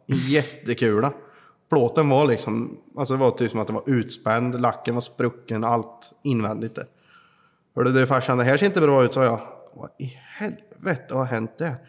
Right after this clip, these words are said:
"Ja, tanken sitter där under."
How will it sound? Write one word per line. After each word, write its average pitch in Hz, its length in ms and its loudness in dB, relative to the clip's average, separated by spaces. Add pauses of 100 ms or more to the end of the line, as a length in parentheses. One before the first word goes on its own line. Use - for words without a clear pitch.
(580)
"Ja, 123 360 0
tanken 117 460 -2
sitter 127 320 -4
där 117 180 -2
under." - 380 -10